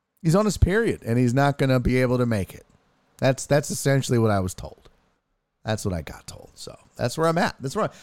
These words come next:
I'm losing followers. I'm being denied interview requests. God, my life sucks. I mean, it's pretty good.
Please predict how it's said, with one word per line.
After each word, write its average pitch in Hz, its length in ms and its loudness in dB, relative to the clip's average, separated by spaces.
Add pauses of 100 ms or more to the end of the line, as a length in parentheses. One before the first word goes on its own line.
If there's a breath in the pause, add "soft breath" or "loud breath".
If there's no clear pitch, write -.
I'm 175 220 -2
losing 233 420 0
followers. 220 720 2
I'm 156 100 -4
being 185 260 -4
denied 190 680 -2
interview 202 560 0
requests. - 1080 -2 (320)
God, 269 500 4
my 139 120 0
life 135 300 -4
sucks. - 840 -2 (1600)
I 127 60 -2
mean, 151 140 2
it's 131 80 -4
pretty 78 260 -4
good. - 240 -18